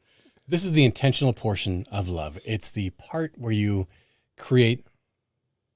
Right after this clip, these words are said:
actions that show love,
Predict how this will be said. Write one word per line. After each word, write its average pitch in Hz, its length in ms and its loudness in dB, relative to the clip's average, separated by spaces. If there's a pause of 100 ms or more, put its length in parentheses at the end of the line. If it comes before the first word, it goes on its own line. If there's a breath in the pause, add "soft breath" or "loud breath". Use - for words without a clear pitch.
(640)
actions 135 680 -2
that 127 240 -6
show - 340 -2
love, 104 540 -2